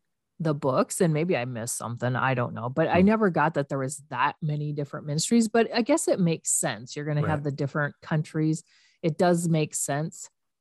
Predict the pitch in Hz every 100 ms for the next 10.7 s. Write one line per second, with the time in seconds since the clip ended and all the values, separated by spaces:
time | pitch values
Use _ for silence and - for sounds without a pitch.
0 | _ _ 165 170 160 151 - _ _ _
1 | _ 190 196 - 226 202 - 208 190 226
2 | 214 185 - 170 170 - _ _ _ _
3 | - 185 208 233 254 262 254 247 - _
4 | _ _ - 170 175 196 165 - 156 170
5 | 160 135 107 113 135 - 175 160 - 185
6 | 175 165 165 - _ _ _ 180 196 220
7 | 233 269 - - 185 170 - 160 151 151
8 | _ _ _ _ _ - 170 156 175 180
9 | 190 185 175 170 170 175 170 160 160 151
10 | 160 151 170 170 156 151 -